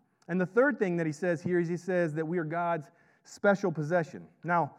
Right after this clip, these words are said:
what that means is this, that you and I are valued by God.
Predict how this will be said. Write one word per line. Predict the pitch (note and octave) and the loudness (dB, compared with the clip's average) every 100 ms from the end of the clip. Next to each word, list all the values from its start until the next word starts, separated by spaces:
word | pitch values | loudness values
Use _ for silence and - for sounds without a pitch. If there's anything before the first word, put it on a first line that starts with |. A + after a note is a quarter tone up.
| _ | _
what | F3+ F#3+ | -2 2
that | G3+ | 2
means | G#3 G#3+ D#3 | 2 0 -2
is | D#3 | -2
this, | D#3+ B2 | -2 -4
that | - D3 | -6 -6
you | G3 | -4
and | F3+ | -4
I | |
are | D#3 | -4
valued | C3 C#3+ F3 F3 D#3 C3+ | -4 -2 0 0 -4 -4
by | C#3 | -6
God. | C3+ D3+ G#2+ | -4 -4 -6